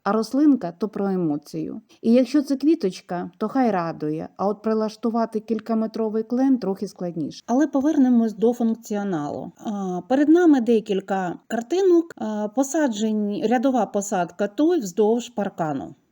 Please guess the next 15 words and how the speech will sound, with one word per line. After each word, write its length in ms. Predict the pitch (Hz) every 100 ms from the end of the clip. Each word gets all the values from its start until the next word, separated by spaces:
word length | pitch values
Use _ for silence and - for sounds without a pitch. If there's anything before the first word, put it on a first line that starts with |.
| -
Яка 340 | - 254 359
може 300 | 330 302 311
стояти 540 | 285 247 226 226 240 214
тут 300 | - 196 190
задача? 600 | 196 185 175 165 170 175 - _ _
Чому 340 | - 247 254
саме 440 | - 196 190 160 165 -
таке 300 | 196 196 196
рішення 460 | 285 381 330 247
було 320 | 190 202 214 277
прийняте 500 | 196 202 202 - 185
власниками? 840 | 175 156 - - - 156 - - 233 _ _ - - - - - _ _ _ -
А, 380 | - 185 170 -
за 160 | 196 320
допомогою 1040 | 302 294 269 262 247 214 196 190 170